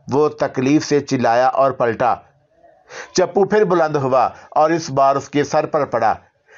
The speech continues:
उसे ऐसे लगा कि उसकी खोपड़ी चटक गई है। आशा ने फिर वार किया और करती ही चली गई।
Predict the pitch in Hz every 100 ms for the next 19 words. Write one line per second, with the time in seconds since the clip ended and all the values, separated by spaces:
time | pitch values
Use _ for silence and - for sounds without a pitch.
0 | - 175 180 185 175 165 165 156 151 165
1 | 160 156 156 - 139 135 156 156 165 165
2 | 123 120 117 113 104 - - - - 160
3 | 165 185 165 156 156 196 202 156 135 131
4 | 135 127 120 - 135 147 143 - 139 127
5 | - 147 131 131 117 110 107 95 95 82